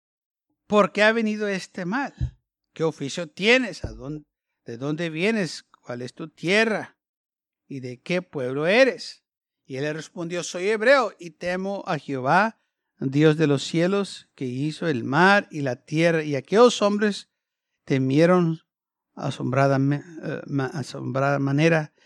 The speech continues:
y le dijeron, "¿Por qué has hecho esto?"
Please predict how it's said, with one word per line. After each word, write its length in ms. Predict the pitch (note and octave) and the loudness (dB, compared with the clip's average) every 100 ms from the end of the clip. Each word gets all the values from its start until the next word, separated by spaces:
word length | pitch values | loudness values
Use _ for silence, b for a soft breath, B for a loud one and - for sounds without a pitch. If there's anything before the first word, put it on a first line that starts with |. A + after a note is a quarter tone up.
| b | b
y 80 | D3 | -2
le 120 | C3+ | 0
dijeron, 580 | C#3 - F3 E3+ C#3+ C3+ | 0 0 4 4 2 -4
"¿Por 280 | - D#3 C3+ | -4 -4 -2
qué 140 | D#3+ | 0
has 140 | E3 | 0
hecho 240 | E3 D3 F3+ | -2 0 4
esto?" 480 | A3+ - - C3+ | 6 4 -4 -16